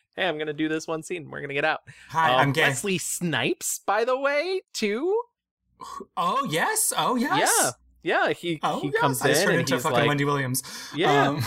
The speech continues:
Speaker 2: Um, <laughs>
Speaker 1: Um, but the famous, the, the famous scene
Speaker 2: Yeah.
Speaker 1: where Angela Bassett tears all her c-, husband's clothes out,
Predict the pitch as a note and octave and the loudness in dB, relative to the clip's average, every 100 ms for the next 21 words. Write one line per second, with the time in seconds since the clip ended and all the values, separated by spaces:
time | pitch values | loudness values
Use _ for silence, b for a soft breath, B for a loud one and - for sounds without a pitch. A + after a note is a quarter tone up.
0 | - G3+ A3 - F#3+ C3 C3 B2+ - _ | -2 0 -2 -6 -4 0 0 0 -8 _
1 | _ F3+ D#3 - _ _ - C#3 - F3 | _ -2 -2 -4 _ _ -4 -2 0 0
2 | F#3+ - - _ - C3 E3+ F3+ - - | 2 0 -4 _ -6 -2 0 0 -4 -8
3 | D3 D3+ C#3+ D#3+ F#3+ A3 A#2+ - - - | -2 -2 0 0 2 2 0 -2 -6 -4
4 | C#3 A2+ G#2 G#2 C3 _ _ _ B2 A2 | -4 -4 -6 -10 -14 _ _ _ 0 4
5 | A#2 A#2 A2+ A2 A2+ _ _ B2+ C#3+ C3+ | 4 4 2 0 -4 _ _ -4 -2 -2
6 | B2 B2+ B2 - A#2+ - _ _ _ - | 0 0 0 0 -2 -2 _ _ _ -4
7 | C#3 D3+ D#3 D#3 D#3+ - - - D3 C3 | 0 0 2 2 0 -2 -12 -6 -4 -2
8 | D3+ C#3+ - C3+ B2 B2 B2 A#2+ A#2 A#2+ | -4 -6 -4 0 2 0 0 0 0 0